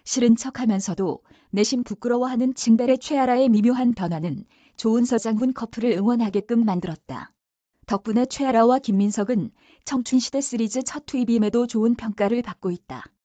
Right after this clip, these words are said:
김민석은 맞는 캐릭터마다 매력을 잘 살려낸다는 호평을 받았고 최아라는 기존 하매들과는 또 다른 매력으로 존재감을 발산하고 있다는 평가를 이끌어냈다.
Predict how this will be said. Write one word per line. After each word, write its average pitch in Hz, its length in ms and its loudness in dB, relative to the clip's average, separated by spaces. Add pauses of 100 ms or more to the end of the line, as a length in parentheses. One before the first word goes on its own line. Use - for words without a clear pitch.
(440)
김민석은 247 600 4
맞는 240 420 6
캐릭터마다 240 680 0
매력을 190 520 0
잘 190 240 -2
살려낸다는 226 680 2
호평을 254 440 -2
받았고 160 540 -8 (280)
최아라는 240 640 2
기존 226 300 0
하매들과는 214 840 2
또 254 100 -2
다른 254 240 4
매력으로 196 520 2 (280)
존재감을 220 560 4
발산하고 202 540 -2
있다는 214 340 2
평가를 226 540 -2
이끌어냈다. 170 760 -6